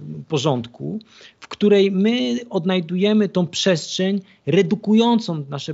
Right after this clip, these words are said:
nasze, nasze, to, to, to całe nasze zawirowanie wewnętrzne. I teraz jakby co z tego wynika? No z tego wynika w dużej mierze mo-, może to, że możemy sobie uprawiać swoją małą psychoterapię,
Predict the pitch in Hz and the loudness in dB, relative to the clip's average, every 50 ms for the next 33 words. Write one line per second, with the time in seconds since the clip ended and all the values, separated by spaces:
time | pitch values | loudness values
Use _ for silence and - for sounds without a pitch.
0 | 156 - 160 151 135 - - 156 147 156 156 151 156 147 - - 151 147 147 147 | -10 -6 -6 -6 -6 -4 -4 -6 -4 -4 -4 -4 -4 -4 -4 -2 -2 -2 -2 -4
1 | - - - 160 160 - - 180 147 - 151 - 196 196 185 175 175 156 - - | -6 -8 -8 -8 -6 -6 -6 -6 -6 -4 -2 0 2 2 2 2 0 0 -2 -2
2 | 165 147 135 135 - 180 160 139 170 160 160 147 147 165 160 160 151 135 147 135 | -4 -4 -6 -2 0 0 2 2 2 0 0 0 -2 -2 -2 -2 -4 -4 -4 -6
3 | 127 135 127 120 123 - - 143 156 190 220 214 _ _ _ _ _ _ _ _ | -6 -6 -8 -8 -10 -12 -12 -10 -10 -10 -12 -14 _ _ _ _ _ _ _ _
4 | _ _ _ _ _ _ - - - - - - _ - 180 247 247 226 - - | _ _ _ _ _ _ -20 -20 -20 -20 -20 -12 _ -2 2 2 2 2 2 -2
5 | - - - - 190 190 196 196 196 202 196 - - 220 196 - 208 180 170 190 | -6 -10 -8 -6 -6 -2 0 0 -2 -2 -4 -4 -2 0 0 2 0 0 0 0
6 | 165 185 180 175 165 - 165 165 175 151 - - 208 175 196 185 156 180 185 180 | 0 0 0 0 0 -2 -4 -4 -4 -4 -2 -2 0 0 -2 -2 0 0 0 2
7 | 180 165 151 - 156 147 147 156 160 160 147 - 147 175 151 147 170 165 160 165 | 0 0 -2 -4 -4 -4 -4 -4 -6 -8 -8 -6 -6 -4 -2 -2 -2 0 0 0
8 | 165 156 147 160 156 156 160 170 180 165 160 147 139 156 147 151 - 151 135 135 | -2 -2 -2 -2 -2 -2 -2 -2 0 0 0 2 2 0 0 2 2 2 2 2
9 | 143 147 139 147 151 147 147 147 147 - - - _ _ _ - 156 156 139 151 | 2 0 0 -2 0 0 0 0 -2 -4 -6 -12 _ _ _ -2 0 2 2 4
10 | 156 160 151 - 165 151 135 151 165 - 160 147 - 151 143 131 139 139 135 - | 4 2 2 2 -2 -2 -2 -2 -4 -4 -6 -2 0 0 2 2 0 -2 -4 -6
11 | - - 147 143 143 147 147 151 151 151 143 135 139 139 - - 151 143 - 156 | -6 -4 -2 0 0 2 2 2 4 4 4 2 0 -2 -2 -4 -6 -4 -4 -4
12 | 151 - 151 147 143 135 131 113 - 131 131 131 139 143 147 | 0 0 2 2 2 2 0 -2 -6 -10 -8 -8 -10 -12 -14